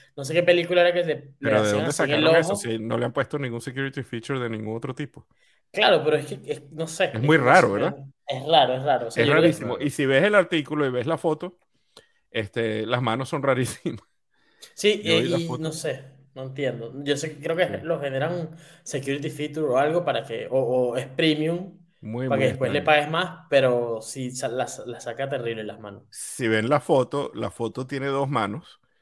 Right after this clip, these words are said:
Speaker 2: y, y tiene tres manos y una se ve más o menos normal,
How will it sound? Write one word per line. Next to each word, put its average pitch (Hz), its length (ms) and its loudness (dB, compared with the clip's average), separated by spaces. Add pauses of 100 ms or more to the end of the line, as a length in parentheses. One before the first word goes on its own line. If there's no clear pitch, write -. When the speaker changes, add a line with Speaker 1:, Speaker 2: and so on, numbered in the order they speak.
(440)
Speaker 2:
y, 98 600 -4 (720)
y 98 460 -8
tiene 123 220 0
tres 147 200 6
manos 101 300 2
y 110 180 -4
una 127 220 0
se 123 120 -2
ve 107 80 2
más 131 140 0
o 139 40 -2
menos 127 220 -4
normal, 107 400 -2